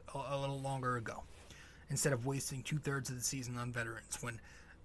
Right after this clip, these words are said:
they were consistently not doing as great as the youth was. But hey, that's just me.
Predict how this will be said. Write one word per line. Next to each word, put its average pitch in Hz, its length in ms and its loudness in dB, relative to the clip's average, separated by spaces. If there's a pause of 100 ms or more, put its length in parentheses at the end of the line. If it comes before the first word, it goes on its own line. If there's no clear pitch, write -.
they 135 180 8
were 135 120 2
consistently 131 640 2
not 120 320 0
doing 117 320 0
as 113 140 2
great 117 240 0
as - 180 -6
the - 100 -8
youth 113 220 -8 (140)
was. - 260 -2 (1300)
But 175 160 12
hey, 170 160 12
that's 143 180 6
just - 240 2
me. - 180 -8